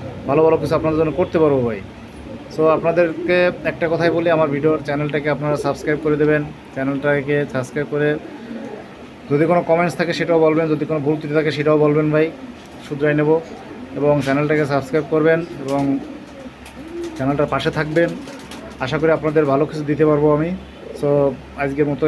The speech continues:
এখানেই বিদায় নিচ্ছি ভাই। যাই হোক, যদি আমার কথার ভিতরে কেউ মনে কষ্ট পেয়ে থাকেন বা ভুল ত্রুটি হয় ভাই, বলেন, আমি সেটা শুধরাই নেব, কোনো সমস্যা নাই। কিন্তু দয়া করে কেউ বাজে কমেন্টস করবেন না, আপনাদের কাছে একটাই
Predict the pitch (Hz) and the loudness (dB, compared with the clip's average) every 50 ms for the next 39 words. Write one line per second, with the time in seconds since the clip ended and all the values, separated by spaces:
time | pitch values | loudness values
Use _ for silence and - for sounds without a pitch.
0 | 147 131 139 147 156 156 156 151 151 147 147 147 147 139 139 - 156 147 143 147 | 0 2 0 0 0 0 0 0 0 0 0 0 0 -2 -4 -4 -2 0 0 0
1 | 156 160 - - - - - - - - - - - 120 131 143 156 151 160 170 | -2 -2 -6 -14 -16 -16 -16 -16 -16 -16 -16 -12 -6 -2 0 2 4 6 4 4
2 | 165 - - - - - - - 123 139 135 151 156 156 151 151 151 151 147 139 | 2 0 -8 -12 -12 -12 -10 -6 -4 -2 2 4 4 4 4 4 2 0 0 0
3 | 143 151 151 156 156 160 156 151 151 147 147 139 143 143 143 - 143 131 - 156 | 2 0 0 2 2 2 2 2 2 0 0 0 0 -2 -2 -2 -4 -4 -2 -2
4 | 147 147 147 123 143 135 147 151 147 139 120 131 139 - - 147 151 147 147 151 | 0 0 0 0 -2 -2 -2 0 0 0 0 -2 -4 -4 -6 -4 -2 0 2 2
5 | 165 170 - - - - - - - - 135 139 143 147 139 - - - - 135 | 0 0 -4 -8 -14 -14 -14 -12 -8 -4 0 0 2 2 0 -2 -8 -10 -4 -2
6 | 135 147 151 160 165 170 170 - - 123 131 139 131 147 139 139 120 127 131 123 | 2 4 4 4 2 0 -4 -10 -8 -6 -4 -4 -4 -4 -4 -4 -4 -4 -2 -2
7 | 139 135 139 139 143 139 143 139 135 135 131 127 123 - 139 143 156 160 - - | 0 0 0 0 -2 -2 -4 -4 -4 -4 -4 -4 -4 -6 -6 -6 -6 -6 -6 -6
8 | 135 127 131 131 127 - - - - - 139 143 147 147 151 147 147 151 147 131 | -6 -4 -4 -4 -6 -8 -12 -8 -4 -2 0 0 0 0 0 0 0 0 0 0
9 | 131 127 131 135 131 139 147 143 139 - 151 143 147 156 147 135 135 135 139 139 | 0 -2 -2 -2 -2 -2 -2 -4 -4 -4 -4 -2 -2 -2 -4 -4 -4 -4 -4 -4
10 | - - 139 127 - - 147 | -4 -4 -4 -4 -4 -4 -4